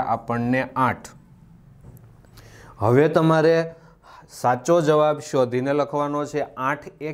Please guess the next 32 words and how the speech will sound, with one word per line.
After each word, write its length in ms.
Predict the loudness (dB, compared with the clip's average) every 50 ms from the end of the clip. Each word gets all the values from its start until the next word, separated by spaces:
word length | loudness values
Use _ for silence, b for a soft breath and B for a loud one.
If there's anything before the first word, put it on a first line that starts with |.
| -4 0
કેવી 220 | 2 2 2 2 0
સંખ્યા 440 | 0 -4 -4 -4 -4 -4 -6 -6 -6 -10
છે? 100 | -12 -14 -14 b b b b b b b b -4
પૂર્ણાંક 500 | 0 2 4 4 4 2 2 0 -2 -2
છે, 140 | 0 0 2 4 4 2 2
અસમય 480 | 0 -2 0 -2 0 0 0 0 -2 -2 -4 -4 -4
છે, 120 | -2 0 0 0
અપૂર્ણાંક 580 | 0 -2 -4 -4 -2 -2 0 -2 -2 -4 -6 -4
છે 140 | -4 -4 -4 -2 -2
કે 100 | -2 -2 -2
મિશ્ર 260 | -2 -2 -2 0 -2 0
પૂર્ણાંક 440 | 0 -2 -2 -2 -2 -4 -6 -8 -10
છે? 140 | -14 -18 -18 _ B B B B B B B B
તો 100 | 0 2
આપણને 340 | 2 2 2 2 2 2 0
ખ્યાલ 280 | 2 2 2 2 2 0 -2
છે 80 | -6 -4 -2
કે 80 | 0 0
અસમય 480 | 0 0 -2 -2 -2 0 0 0 0 0
ન 80 | 0 0 -2 0
કહેવાય, 340 | 0 0 2 2 2 0 -2 -4 -6
અપૂર્ણાંક 480 | -6 -4 -2 -2 0 0 -2 -4 -6 -6 -4
પણ 260 | -4 -4 -2 -4 -6
નથી, 300 | -6 -6 -8 -8 -6 -6
મિશ્ર 440 | -6 -6 -6 -8 -6 -2 0 2 2
અપૂર્ણાંક 580 | 2 0 -2 -4 -4 -4 -2 -4 -4 -6 -6 -6
પણ 240 | -4 -4 -4 -4 -6 -6
નથી. 260 | -6 -6 -6 -4 -6 -6 B B B B B B B
તો 140 | -4 -4 -4 0 0 2
એ 20 | 2 2 2
સંખ્યા 400 | 2 2 2 2 2 0 0 0 0
કેવી 260 | 0 0 2 2